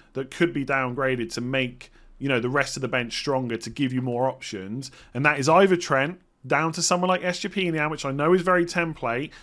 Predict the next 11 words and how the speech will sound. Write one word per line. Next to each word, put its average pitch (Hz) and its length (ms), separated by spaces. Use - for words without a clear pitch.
but 131 80
straight 185 320
away 175 160
you 151 80
got 139 160
three 180 400
million 180 420
to 135 120
improve 131 400
that 127 200
bench, 123 480